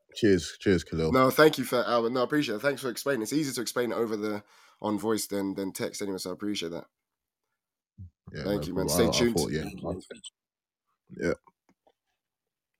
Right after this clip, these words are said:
Speaker 1: How do I leave
Speaker 2: Cheers,
Speaker 1: this?
Speaker 2: man. <laughs> I can, I, don't worry, I can sort you out, I think. Here you go, I'll disconnect. That should be you gone now. Thank you, Albert, for that. Yeah, it just rings true. Tom Rogers, welcome. We were just talking about how,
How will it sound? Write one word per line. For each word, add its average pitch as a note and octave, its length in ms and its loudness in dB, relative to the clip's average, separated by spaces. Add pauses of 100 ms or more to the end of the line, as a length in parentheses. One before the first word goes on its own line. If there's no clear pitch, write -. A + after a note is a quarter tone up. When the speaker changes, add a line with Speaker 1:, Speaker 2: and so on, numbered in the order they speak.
(120)
Speaker 1:
How G#2 80 0
do G2 120 2
I F2+ 40 2
leave E2 220 0
Speaker 2:
Cheers, G#2 300 2
Speaker 1:
this? - 20 -2
Speaker 2:
man. G2+ 200 -2 (1160)
<laughs> - 40 -10
I C#3+ 140 6
can, D3+ 280 6
I, B2+ 120 2
don't B2+ 220 0
worry, G#2 140 -2
I A2 40 -4
can A2 200 -6
sort G#2 240 -6
you G#2 140 -2
out, G2 140 -6 (180)
I - 40 -10
think. - 340 -12 (340)
Here G2+ 100 -8
you G2 80 -8
go, F#2 120 -8
I'll F2 60 -8
disconnect. - 540 -10 (1200)
That - 160 -10
should G2+ 280 -6
be G2 100 -6
you F#2 520 -6 (140)
gone F2 420 -4
now. F#2 260 -2
Thank D#3+ 360 8
you, C#3+ 220 8
Albert, C#3+ 420 8 (160)
for B2 140 0
that. B2 200 4
Yeah, D#3+ 280 12 (280)
it E3 60 4
just D#3+ 200 8
rings E3+ 220 2
true. D#3 240 0 (880)
Tom D#3 200 4
Rogers, D3+ 320 4
welcome. D3 340 2
We C3+ 40 4
were C3+ 80 2
just D3 240 0
talking D3 260 -2
about G#2+ 240 -4
how, G#2+ 300 -8